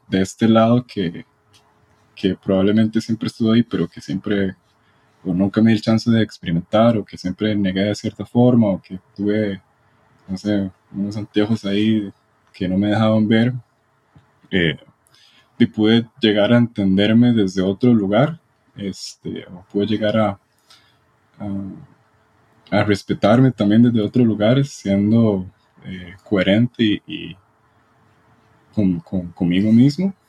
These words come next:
Creo que, creo que desde ahí es, es una experiencia de hacia, hacia adentro,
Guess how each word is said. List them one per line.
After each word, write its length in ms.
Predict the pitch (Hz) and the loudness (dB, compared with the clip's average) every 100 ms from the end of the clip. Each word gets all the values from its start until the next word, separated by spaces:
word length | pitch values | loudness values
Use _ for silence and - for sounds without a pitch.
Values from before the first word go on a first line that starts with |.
| _ _ | _ _
Creo 340 | - 104 95 98 | -6 -2 0 -2
que, 460 | - 110 101 92 87 82 _ - | -2 0 0 -2 -6 -8 _ -6
creo 200 | 101 95 | -4 -2
que 200 | 113 107 | 0 2
desde 360 | 107 98 - | 2 0 -2
ahí 420 | 82 92 113 127 120 | -2 0 2 0 -2
es, 560 | 101 101 - - - _ _ _ _ | -8 -10 -14 -20 -20 _ _ _ _
es 220 | 98 - | -14 -4
una 100 | 113 | -2
experiencia 840 | 120 - 110 117 - 117 110 101 - _ _ - | -2 -4 -2 -2 -2 -2 -2 -4 -8 _ _ -2
de 180 | 113 104 | 2 2
hacia, 300 | 95 98 92 | 0 -6 -6
hacia 220 | - 85 | -4 0
adentro, 520 | 95 131 156 - 80 | 4 4 2 -2 -6